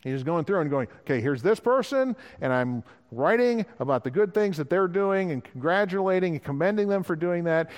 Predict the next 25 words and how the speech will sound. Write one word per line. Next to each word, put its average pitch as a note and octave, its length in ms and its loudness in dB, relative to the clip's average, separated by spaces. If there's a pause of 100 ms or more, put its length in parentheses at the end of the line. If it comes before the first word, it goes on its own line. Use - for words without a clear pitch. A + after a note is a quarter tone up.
And C3+ 140 -2
then C#3+ 100 2
I C#3 60 2
got C3+ 120 0
this A#2+ 140 -8
bad F#3+ 460 2
person G3+ 580 -2 (140)
that C#3+ 120 -10
we'll D3 120 -6
talk E3 260 -2
about. D#3+ 420 0 (1500)
Uh, D#3+ 220 4
and D#3+ 140 2
then F#3 120 2
I F#3 100 4
got F3 160 2
this E3 160 0
other A3 220 2
person A#3+ 340 -2
that E3 100 2
I D#3 80 4
just C#3+ 200 -6
barely A#3+ 260 2
mentioned, G3+ 460 0
but E3 160 0